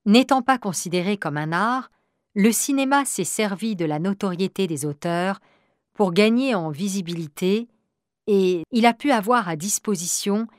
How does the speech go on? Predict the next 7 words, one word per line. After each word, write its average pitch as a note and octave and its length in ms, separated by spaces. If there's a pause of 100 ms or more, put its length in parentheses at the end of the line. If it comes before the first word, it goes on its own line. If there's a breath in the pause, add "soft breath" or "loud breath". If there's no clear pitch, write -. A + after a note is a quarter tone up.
(380 soft breath)
des F#3 260
intrigues G3+ 540
et F3+ 80
des F3 100
personnages F3+ 800
déjà E3+ 260
créés. D3 540